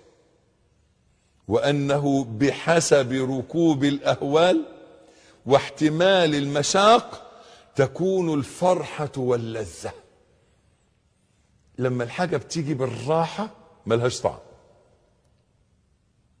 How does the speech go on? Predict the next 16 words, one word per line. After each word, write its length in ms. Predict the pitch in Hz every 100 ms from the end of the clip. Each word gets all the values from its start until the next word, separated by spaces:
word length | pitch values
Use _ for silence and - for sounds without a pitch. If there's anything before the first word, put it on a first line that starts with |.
| _ _ _ _ _ _ 120
أما 220 | 113 104
الحاجة 320 | 101 139 120
لما 220 | 107 104
تيجي 220 | 104 127
بعد 260 | 113 92 98 98
تعب 440 | 143 117 110 90
ومشقة 720 | 104 113 117 - - - 202 202 - - - - - - - - _ _ -
الإنسان 420 | - 131 165 156
يفرح 340 | 160 - 131
بيها 200 | 107 117
ويسعد 400 | 113 139 139 120
بيها 220 | 110 139 135
ويطير 440 | 120 117 156 135
بيها. 280 | 104 92 - - - _ _ _ _ _ _ _ _ _ _ _ _ _ _ _ _ _
فلا 480 | - 170 202 214 214
فرحة 880 | 180 240 262 208 202 254 - 269 277